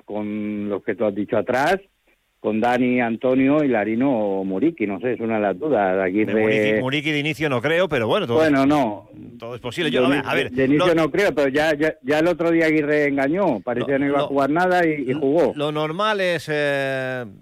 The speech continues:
Speaker 2: bueno, Graves, supongo que Graves, pero bueno, eh,
Speaker 1: Sí, sí, sí.
Speaker 2: yo pondría el
Speaker 1: Hombre,
Speaker 2: mejor, y si el
Speaker 1: Graves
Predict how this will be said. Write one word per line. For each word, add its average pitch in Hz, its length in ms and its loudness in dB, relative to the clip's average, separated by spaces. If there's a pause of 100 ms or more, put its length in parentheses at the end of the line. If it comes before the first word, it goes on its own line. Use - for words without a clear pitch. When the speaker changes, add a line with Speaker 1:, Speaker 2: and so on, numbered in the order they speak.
Speaker 2:
bueno, 127 300 0
Graves, 151 400 0 (840)
supongo 123 280 0
que 147 100 0
Graves, 185 340 2 (120)
pero 120 200 0
bueno, 135 300 0
eh, 101 400 -4
Speaker 1:
Sí, 98 340 2 (160)
sí, 98 140 -2
sí. 87 180 -4
Speaker 2:
yo 165 120 -2
pondría 185 240 0
el 151 40 0
Speaker 1:
Hombre, 220 140 2
Speaker 2:
mejor, 220 160 2
y 120 40 2
si 120 60 2
el 131 60 2
Speaker 1:
Graves 131 100 0